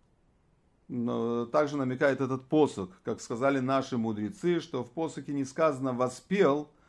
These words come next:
но именно «воспоёт» в будущем времени, то есть намёк на будущее освобождение,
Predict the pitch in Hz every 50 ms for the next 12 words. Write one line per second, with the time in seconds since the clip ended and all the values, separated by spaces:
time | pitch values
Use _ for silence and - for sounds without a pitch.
0 | _ _ _ _ _ _ - 113 117 - - - 156 165 165 160 151 151 151 147
1 | 147 147 147 - - _ _ _ - 113 123 127 - - - 143 147 156 160 156
2 | 131 104 92 - 101 98 95 101 110 127 160 165 151 143 131 - - 127 120 117
3 | 120 143 156 143 120 98 92 87 80 - - _ _ _ _ _ _ _ - 131
4 | 123 120 120 - 123 120 117 120 123 151 175 170 165 - - 135 117 110 101 110
5 | 143 147 139 135 131 - - 135 127 123 123 123 127 123 120 123 113 107 110 135
6 | 127 110 92 85 80 -